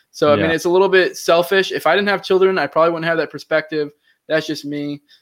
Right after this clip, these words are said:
Speaker 1: For me, I'm like, I understand the economic, how it's shitty, but it's kind of almost this inevitability in my mind. I'm like, "Just fucking do it. Yep, fucking print away. Give me money. Let's do it. And I'm gonna fucking,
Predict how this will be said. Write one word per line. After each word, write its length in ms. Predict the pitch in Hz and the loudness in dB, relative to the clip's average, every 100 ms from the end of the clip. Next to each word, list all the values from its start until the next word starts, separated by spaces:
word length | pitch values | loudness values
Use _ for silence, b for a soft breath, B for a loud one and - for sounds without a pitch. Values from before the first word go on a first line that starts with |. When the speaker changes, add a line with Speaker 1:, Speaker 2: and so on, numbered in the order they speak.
| b | b
Speaker 1:
For 160 | - | -6
me, 280 | 143 160 165 | -4 -2 -2
I'm 180 | 135 147 | -2 0
like, 180 | 147 139 | 0 0
I 120 | 147 | 0
understand 400 | 160 165 - 165 | 0 -2 -2 0
the 40 | 143 | 0
economic, 560 | 151 160 151 151 147 | 0 0 -2 -2 -4
how 180 | 156 143 | -2 -2
it's 120 | 120 | -2
shitty, 340 | - 165 160 156 | -4 0 0 0
but 100 | 143 | -2
it's 180 | 135 - | -4 -4
kind 160 | 175 | -2
of 60 | 170 | -2
almost 240 | 160 151 | -2 -6
this 100 | 143 | -10
inevitability 840 | 147 135 135 123 123 139 147 151 139 | -8 -6 -4 -4 -4 -2 -2 -6 -8
in 80 | |
my 120 | 151 151 | -8 -6
mind. 400 | 151 151 151 147 _ _ - | -6 -6 -8 -12 _ _ -12
I'm 80 | 135 | -8
like, 120 | 127 | -6
"Just 360 | 143 - - | -8 -12 -4
fucking 560 | 160 156 156 151 143 135 - | 0 2 0 -4 -6 -10 -2
do 240 | 143 131 | 0 0
it. 160 | 127 - b - | -2 -8 b 0
Yep, 320 | 214 220 - | 2 2 0
fucking 280 | 254 294 208 | 0 0 -2
print 200 | 233 262 | -2 2
away. 320 | 247 277 285 | 4 6 6
Give 100 | 180 | 4
me 80 | 214 | 2
money. 300 | 240 254 254 | 2 0 2
Let's 180 | 175 165 | 0 -4
do 200 | 233 254 | -4 0
it. 100 | 170 | 0
And 100 | 143 | 0
I'm 80 | 160 | -4
gonna 160 | 202 | -4
fucking, 480 | 185 196 190 180 165 | -2 -2 -2 -4 -8